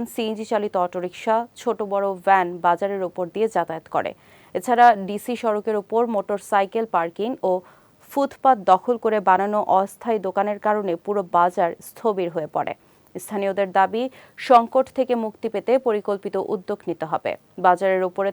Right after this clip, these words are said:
থাকা ইজি বাইকের স্ট্যান্ডগুলো সরানোর পাশাপাশি বাজার ব্যবস্থাপনা ট্রাফিককে ফিরিয়ে আনতে হবে। এদিকে এই বিষয়ে ঈদগাঁও উপজেলা নির্বাহী কর্মকর্তা বিমল চাকমা জানান, ফুটপাত দখলমুক্ত করতে নিয়মিত অভিযান চালানো হচ্ছে।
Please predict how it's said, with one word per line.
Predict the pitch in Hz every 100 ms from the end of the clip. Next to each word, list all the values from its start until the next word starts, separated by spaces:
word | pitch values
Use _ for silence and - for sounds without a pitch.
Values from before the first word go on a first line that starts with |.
| 202
থাকা | 185 196 -
ইজি | 202 240 233
বাইকের | 220 220 202 -
স্ট্যান্ডগুলো | - 214 214 214 208 -
সরানোর | 214 190 202 196 170
পাশাপাশি | 175 170 180 - 277 - - _ - 214
বাজার | 226 262 233
ব্যবস্থাপনা | 214 226 - 233 247 240 226 _ -
ট্রাফিককে | 233 220 269 - - 180 -
ফিরিয়ে | 247 247 196
আনতে | - 170
হবে। | 165 - - _ _ - -
এদিকে | 214 240 294 247
এই | 233 247
বিষয়ে | - 277 254 220
ঈদগাঁও | 208 240 240
উপজেলা | 233 226 226 226
নির্বাহী | 208 196 214 214
কর্মকর্তা | 190 196 190 - 220
বিমল | 202 220 262 269
চাকমা | 196 185 180
জানান, | 180 175 247 - _ _ _ -
ফুটপাত | 277 - 277 233 196
দখলমুক্ত | 202 - 262 240 226 233 190
করতে | 185 226 233
নিয়মিত | 214 208 202 214 202
অভিযান | 208 226 240 226
চালানো | 180 170 170
হচ্ছে। | - - 196